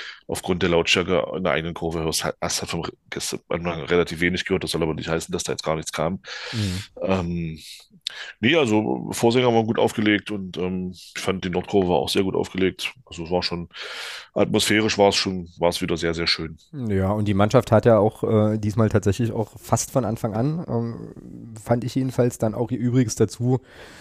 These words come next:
Speaker 2: dass man sich da auch, äh, glaub ich, ganz gut mitreißen lassen konnte. Also ich war auf jeden Fall, äh, also ich war zumindest, äh, <laughs> sehr, sehr online am, äh, am T V, weil ich einfach fand, dass es ein, äh, ein sehr, sehr,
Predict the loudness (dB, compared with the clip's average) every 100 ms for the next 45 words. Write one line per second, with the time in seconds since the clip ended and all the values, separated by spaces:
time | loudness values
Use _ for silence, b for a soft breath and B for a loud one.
0 | B B -2 4 4 4 6 8 8 8
1 | 4 -2 0 2 4 4 2 2 0 0
2 | 0 0 0 0 0 0 -2 0 0 0
3 | -2 -4 -4 -2 -2 -2 -4 -2 -2 -2
4 | -4 -6 -6 -6 -6 -4 2 2 4 4
5 | 4 2 -4 -6 -4 -4 2 4 4 6
6 | 6 6 2 0 0 0 -2 -2 -4 -2
7 | -2 0 0 4 4 4 0 -4 -4 -6
8 | -6 0 2 2 0 -4 -2 -2 -2 -6
9 | B B B B B B -4 4 6 4
10 | 0 -4 4 6 8 6 4